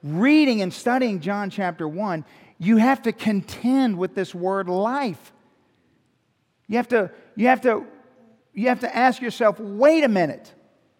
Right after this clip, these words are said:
Every person reading this passage is alive."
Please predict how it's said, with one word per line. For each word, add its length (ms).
Every 720
person 880
reading 640
this 460
passage 800
is 200
alive." 500